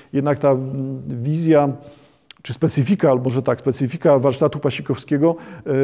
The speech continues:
no, jest właśnie taka, że jest kimś, kto bardzo mocno tkwi w wyobraźni współczesnej i przez wyobraźnię współczesną rozumiem wyobraźnię bazującą na kulturze popularnej. Wobec tego,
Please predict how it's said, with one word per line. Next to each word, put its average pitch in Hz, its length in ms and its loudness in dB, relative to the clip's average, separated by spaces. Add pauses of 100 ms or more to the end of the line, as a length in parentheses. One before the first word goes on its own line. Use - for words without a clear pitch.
(140)
no, 180 140 2
jest 190 120 4
właśnie 185 300 0
taka, 147 380 0
że 139 300 0
jest 156 540 -2 (200)
kimś, 170 340 0
kto 151 220 -2
bardzo 151 360 0
mocno 156 320 -2
tkwi - 320 -4
w 135 60 -2
wyobraźni 143 720 0 (320)
współczesnej 170 800 -2
i 170 40 -2
przez 147 220 -4
wyobraźnię 156 440 0
współczesną 151 680 -4
rozumiem 151 480 -2
wyobraźnię 143 760 0 (1400)
bazującą 165 760 4
na 156 140 0
kulturze 156 480 0
popularnej. 151 800 0
Wobec 120 320 -6
tego, 135 420 2